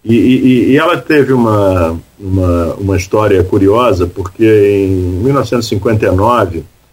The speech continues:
uma senhora que é considerada uma heroína na cidade,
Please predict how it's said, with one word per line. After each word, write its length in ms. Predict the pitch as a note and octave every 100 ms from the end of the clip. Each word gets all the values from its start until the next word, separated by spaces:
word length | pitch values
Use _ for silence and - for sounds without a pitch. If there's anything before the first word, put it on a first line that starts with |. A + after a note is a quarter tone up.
| _ _
uma 180 | G2 G#2
senhora 400 | - G#2 G#2 G2+
que 100 | G2+
é 20 |
considerada 960 | F#2 G2 - - F#2+ F#2 F2+ F2 E2+ D#2+
uma 180 | E2+ F#2
heroína 460 | F#2+ G2 A#2+ G#2
na 160 | F#2 E2
cidade, 680 | - F2 G#2+ A#2 G2 -